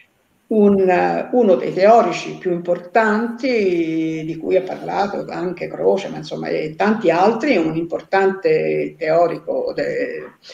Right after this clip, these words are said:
che, eh, Rossana traduce evidentemente guidata dal suo maestro Antonio Banfi, perché il, il libro che uscirà, ritor-, sarà pubblica-, ripubblicato tra poco, gli aforismi saranno ripubblicati in questa traduzione,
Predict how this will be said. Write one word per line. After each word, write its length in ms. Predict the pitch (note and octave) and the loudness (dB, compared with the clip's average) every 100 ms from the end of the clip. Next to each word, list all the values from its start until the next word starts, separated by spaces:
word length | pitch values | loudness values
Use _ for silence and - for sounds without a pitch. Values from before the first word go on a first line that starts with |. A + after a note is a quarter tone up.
| - - - - | -18 -18 -20 0
che, 380 | - A#3+ F#3+ - | 6 8 8 4
eh, 460 | F3+ F#3 F3 E3+ | 4 4 4 2
Rossana 500 | E3+ G#3+ - D#4+ F#3 | 0 -2 -2 0 0
traduce 600 | - C4 E4+ F3 F#3 - A3+ | 0 0 2 0 0 2 4
evidentemente 1400 | F3+ D#3 E3 F#3+ G3 G#3 A#3+ A#3+ B3+ A#3 G#3 F3+ - - _ - | 2 -4 -6 -2 2 2 2 4 4 6 4 0 -4 -20 _ -2
guidata 460 | F#3+ G3 G#3+ G#3 | 2 2 0 0
dal 180 | F3+ E3+ | 0 -2
suo 200 | - F3+ | -4 -4
maestro 560 | E3+ F#3+ G#3 G3 - E3 | -2 2 2 0 -2 -6
Antonio 500 | E3 E3 F#3 F#3+ C4 | -4 -2 0 4 4
Banfi, 480 | C#4+ E3 F3+ - C#4+ | 4 -2 -6 -4 0
perché 500 | A#3 - F#3+ F#3 - | 0 0 -2 -2 -4
il, 440 | F3+ E3 E3 E3 | -4 -4 -6 -8
il 100 | - | -8
libro 360 | G3 C4 A#3 G3+ | -2 0 2 0
che 140 | F#3 | -2
uscirà, 760 | F3 D#3 F#3+ F#3 F#3+ F3 - - | -6 -6 -4 2 2 2 -2 -12
ritor-, 680 | E3+ F#3 F#3+ - - F3 F3 | -4 -2 -2 -4 -4 -4 -4
sarà 420 | E3+ - F#3+ A3 A3 | -18 -4 0 0 0
pubblica-, 580 | F3 E3+ F3 F3+ E3+ F3+ | -2 -4 -2 0 -2 -2
ripubblicato 840 | A3+ A3+ F#3+ F#3+ F#3+ E3+ F3 G3 | -2 0 0 2 2 0 0 -4
tra 140 | D4+ | -4
poco, 580 | D#4+ - D#3 D3+ - - _ _ | -6 -2 -4 -2 -4 -6 _ _
gli 80 | - | 0
aforismi 520 | - G3+ G3+ G#3 F#3 | 4 6 6 6 4
saranno 340 | D#3+ F#3 G3 F#3 | 2 2 4 2
ripubblicati 600 | E3 E3+ E3+ F3+ G#3 F3 | 2 -4 -4 -2 0 -2
in 100 | E3 | -2
questa 300 | G#3 G3 F3+ | -2 -2 -2
traduzione, 720 | G#3+ D4 E4+ - D#3+ F3 B3 | 0 2 0 -4 -4 -2 -2